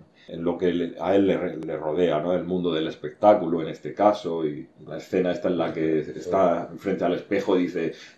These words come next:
"Yo quiero interpretar como Shakespeare, quiero tal, eh, tal, no sé cuánto". El tío ahí dándose ánimos para salir a, al escenario, ¿no?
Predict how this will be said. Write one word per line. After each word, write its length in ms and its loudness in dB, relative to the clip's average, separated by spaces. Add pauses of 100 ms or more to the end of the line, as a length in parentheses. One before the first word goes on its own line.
"Yo 120 6
quiero 180 2
interpretar 580 2
como 240 -2
Shakespeare, 500 0
quiero 440 4
tal, 280 2
eh, 400 -4
tal, 280 -2
no 60 -12
sé 140 -16
cuánto". 320 -2 (560)
El 180 -8
tío 140 -4
ahí 100 0
dándose 380 -2
ánimos 400 -2
para 200 -2
salir 340 0
a, 140 0
al 260 -4
escenario, 560 -4
¿no? 160 -8